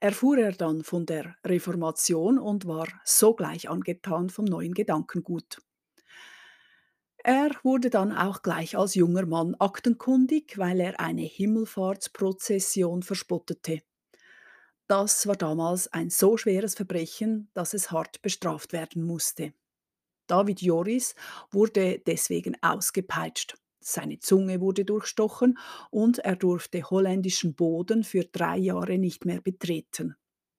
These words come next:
Nach dem Exil, dann zurück in der Heimat, erlebte er eine Hinrichtung eines Täufers mit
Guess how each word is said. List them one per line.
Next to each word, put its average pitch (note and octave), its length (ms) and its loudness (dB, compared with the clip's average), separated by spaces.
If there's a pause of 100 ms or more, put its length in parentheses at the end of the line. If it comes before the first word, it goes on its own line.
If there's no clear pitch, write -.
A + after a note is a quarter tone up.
(1200)
Nach G3+ 280 4
dem F#3 260 0
Exil, G#3+ 600 2 (440)
dann E3+ 180 -2
zurück F#3+ 380 0
in F3+ 200 -2
der E3 260 -6
Heimat, F#3+ 640 -2 (340)
erlebte G#3 460 6
er F#3 440 2
eine F3+ 200 -2
Hinrichtung G#3+ 840 4
eines F#3 320 -4
Täufers F3+ 480 -2
mit F#3+ 340 -2